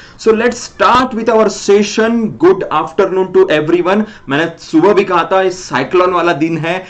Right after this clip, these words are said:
Cyclone वाला good afternoon, और बहुत हवाएं यहाँ पे चल रही है, बीच बीच में शायद आपको आवाज आ सकती है। Electricity नहीं है, जब तक laptop चलता है तब तक हम इस session को बहुत अच्छी तरीके से आगे बढ़ाएंगे।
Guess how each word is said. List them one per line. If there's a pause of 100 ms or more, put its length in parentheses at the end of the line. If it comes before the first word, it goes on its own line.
(120)
Cyclone
वाला
good
afternoon,
और
बहुत
हवाएं
यहाँ
पे
चल
रही
है,
बीच
बीच
में
शायद
आपको
आवाज
आ
सकती
है। (300)
Electricity
नहीं
है,
जब
तक
laptop
चलता
है (200)
तब
तक
हम
इस
session
को
बहुत
अच्छी
तरीके
से
आगे
बढ़ाएंगे।